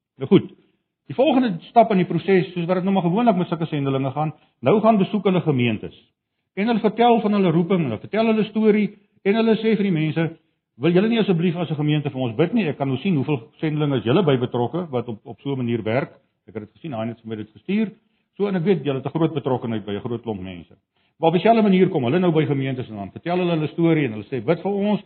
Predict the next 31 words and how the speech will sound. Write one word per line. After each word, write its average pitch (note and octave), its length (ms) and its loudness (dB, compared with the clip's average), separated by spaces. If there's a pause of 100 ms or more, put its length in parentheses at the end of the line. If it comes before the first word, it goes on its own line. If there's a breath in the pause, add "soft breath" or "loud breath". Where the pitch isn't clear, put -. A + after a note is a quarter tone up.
(240 soft breath)
en C#3+ 120 -6
wil B2+ 120 0
julle C#3+ 140 0
nie D3 100 -2
oorweeg A2 340 -2
om G#2+ 120 -8
ons G#2 120 -12
finansiëel G2 500 -10
te G2+ 100 -12
help A2 260 -2
om A#2 120 -16
Indonesië C#3 520 -4
toe D#3 100 -12
te D#3+ 80 -6
kan E3 140 -6
gaan G3 200 -6
nie?" F#2 160 -6 (580)
So B3+ 140 -4
kom B3 160 0
hulle A3 200 2
uiteindelik G3 360 0
by D#3+ 140 2
'n B2+ 160 0
baie, A#3 240 -2
baie F3+ 260 2
klein F3 280 2
gemeentetjie C3 580 -2
daar C3+ 300 0
bo C3+ 140 0
in B2+ 100 -4
Thailand. D3+ 420 2